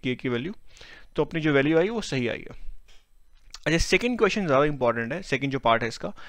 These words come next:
कह रहे हैं कि how much work is required to increase the deflection of the cantilever from point one nanometer to point two nanometer। अब मैं चाहूँगा कि ये, ये बी पार्ट आप पहले खुद से करें। I hope आपने ट्राई किया होगा,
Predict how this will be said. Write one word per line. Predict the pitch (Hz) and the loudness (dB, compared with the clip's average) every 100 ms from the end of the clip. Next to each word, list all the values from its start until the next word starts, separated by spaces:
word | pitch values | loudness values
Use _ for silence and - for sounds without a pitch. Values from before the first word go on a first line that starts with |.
| - - - | -20 -20 -4
कह | - 147 | 2 4
रहे | 202 | 4
हैं | |
कि | 320 | 0
how | 139 143 202 233 | -2 0 2 2
much | 240 - - 127 123 | -2 -4 -10 -8 0
work | 180 220 269 | 2 0 -2
is | 180 143 | -4 -2
required | 143 - 156 190 196 | -4 0 2 4 2
to | 165 | 0
increase | 147 - - 185 247 196 131 - | -2 -8 -2 0 2 0 -2 -6
the | 156 120 | -8 -6
deflection | 123 - 147 - - 214 202 | -4 0 0 0 -2 -2 -2
of | 139 147 - | 2 2 0
the | 160 - 143 | -8 0 2
cantilever | 139 165 170 175 | 2 0 -2 -2
from | 180 - 151 160 - | -4 -2 -2 -4 -6
point | 151 160 143 131 | -4 -2 -4 0
one | 196 190 139 127 | -2 -2 -8 0
nanometer | 120 147 170 165 180 | 0 0 -2 -2 -2
to | 170 180 - | -2 -6 -4
point | 139 156 - - - | -4 -4 -6 -16 -8
two | 220 | -4
nanometer। | 180 117 117 104 - - - - - - | 0 0 -2 -6 -10 -16 -18 -18 -14 -2
अब | 202 | 0
मैं | |
चाहूँगा | 226 185 233 269 | 4 4 4 -2
कि | 254 | -4
ये, | 247 - | -6 -8
ये | 185 202 | -6 -4
बी | 165 226 | -4 0
पार्ट | 220 214 | 2 2
आप | 214 190 | 0 0
पहले | 208 | 0
खुद | 202 190 | 0 2
से | - | 2
करें। | - 71 - - - - - - - - - - 156 | 2 -4 -8 -20 -20 -20 -20 -20 -20 -20 -20 -4 0
I | |
hope | 160 202 - | 2 0 2
आपने | 202 196 | 0 0
ट्राई | 151 151 | 2 2
किया | 170 - 160 185 | 2 -2 2 4
होगा, | 160 160 | 4 0